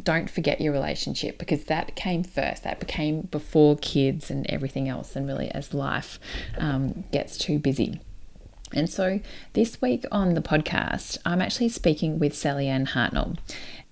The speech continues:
Sally Ann Hartnell is a relationship and divorce coach for women. She's a blogger and also a fellow podcaster. She helps women who are challenged or struggling in their relationship answer the questions that they're asking themselves, wondering if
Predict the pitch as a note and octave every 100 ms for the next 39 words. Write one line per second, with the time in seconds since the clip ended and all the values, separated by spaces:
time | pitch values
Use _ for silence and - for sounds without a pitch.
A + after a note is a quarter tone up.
0 | - F#3+ G#3+ G#3+ E3 - C#3+ - - -
1 | - D3 C#3+ D3+ - F3+ F#3+ - E3 D#3
2 | D3 C#3 - - - - - - - -
3 | - E3 D3+ C3 A#2+ A#2 G3 - E3+ D3+
4 | D3 D#3 E3 G3+ A3+ - - - D3 -
5 | C3+ D3 - - D3 C#3 C3 C3+ - C3+
6 | - C3+ - - - - - - - -
7 | - - - A3 A3+ G3+ - - G3+ A#3+
8 | A#3 G#3+ - F3+ D#3+ E3 E3+ - F3+ -
9 | D#3+ D#3 D3+ D3+ D3 C#3+ D3+ - - D3+
10 | - - - - D#3+ D#3 F#3+ G3+ F#3+ -
11 | D3 - C#3+ - - D3 D#2+ - - D#3+
12 | D3+ - D#2+ - - - - - - -
13 | - F#3 F3+ F3+ F#3+ F#3 - - -